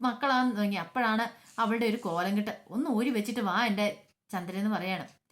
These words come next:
"ദേ, എനിക്കിന്ന് ഉറക്കം വരുന്നില്ല, ഈ എഴുന്നേറ്റ് നമുക്ക് എന്തേലും സംസാരിച്ചോണ്ടിരിക്കാന്ന്" പറയും.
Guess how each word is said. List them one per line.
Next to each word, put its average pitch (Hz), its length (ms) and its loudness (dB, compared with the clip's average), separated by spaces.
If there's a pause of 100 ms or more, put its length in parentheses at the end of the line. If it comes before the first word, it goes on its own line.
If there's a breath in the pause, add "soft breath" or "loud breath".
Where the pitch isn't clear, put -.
(360 soft breath)
"ദേ, 185 120 -4 (280)
എനിക്കിന്ന് 254 340 0
ഉറക്കം 202 320 0
വരുന്നില്ല, 180 320 -2
ഈ 277 80 -8
എഴുന്നേറ്റ് 214 440 2 (260 loud breath)
നമുക്ക് 349 240 -2
എന്തേലും 233 240 2
സംസാരിച്ചോണ്ടിരിക്കാന്ന്" 202 960 -2
പറയും. 180 160 -8